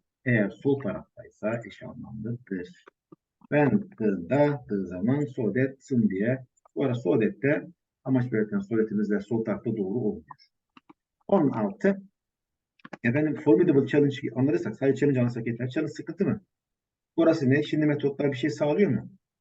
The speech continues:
E, burası kötü, burası iyi. Artı eksi but. Zaten hocam virgül var. Virgül her zaman but'a çıkmıyor mu? Çıkıyor tabii ki. Yani çoğu zaman, çünkü her zaman diye bir şey yok. Hileleri bile mantıklı yapalım. Ne demişiz? "Discovering what babies can see."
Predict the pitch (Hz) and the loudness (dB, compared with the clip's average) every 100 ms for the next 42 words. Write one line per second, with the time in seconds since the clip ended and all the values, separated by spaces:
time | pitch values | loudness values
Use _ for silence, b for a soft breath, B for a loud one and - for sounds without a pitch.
0 | _ _ - 131 143 147 139 127 147 143 | _ _ 0 2 2 0 -4 -6 -4 -2
1 | 127 131 127 131 117 104 110 - _ - | 2 2 2 2 2 2 -2 -14 _ -6
2 | 131 120 - - 120 107 - - - 110 | -6 -4 -8 -4 -2 -2 -2 -6 -4 -2
3 | 107 95 98 117 117 98 90 117 107 110 | 0 0 2 4 4 2 2 4 4 2
4 | 110 107 107 110 - 127 - 98 - 214 | 2 0 0 -4 -6 -8 -8 -8 -6 -4
5 | 143 - - _ - - _ _ _ _ | -2 -4 -8 _ -20 -20 _ _ _ _
6 | - 185 110 - 165 - 87 - - - | -2 0 2 0 -2 -2 -6 -10 -12 -8
7 | 104 107 104 98 110 - 107 - 123 127 | -6 -2 0 0 0 0 -2 -4 0 2
8 | 117 117 110 143 139 120 117 117 107 - | 4 2 0 0 2 2 0 -2 -4 -6
9 | - _ - 220 160 - 196 - _ _ | -14 _ -2 0 0 -2 -10 -16 _ _
10 | - 165 - - 123 104 - 147 147 123 | -8 -6 0 2 2 0 -2 -4 -2 2
11 | 170 113 110 - 127 123 123 113 87 | 4 4 0 -4 -4 -2 -2 -2 -4